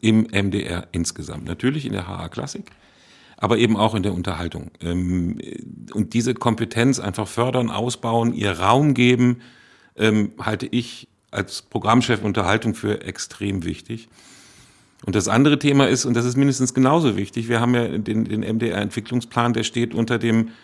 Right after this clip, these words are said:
Motto M D R für alle. Also müssen wir auch Angebote für alle machen.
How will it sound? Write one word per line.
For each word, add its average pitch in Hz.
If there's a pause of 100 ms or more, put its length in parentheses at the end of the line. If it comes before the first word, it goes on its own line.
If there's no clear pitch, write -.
(240)
Motto 120
M 113
D 110
R 104
für -
alle. 139
Also 92
müssen 113
wir 117
auch 98
Angebote 120
für -
alle 82
machen. 92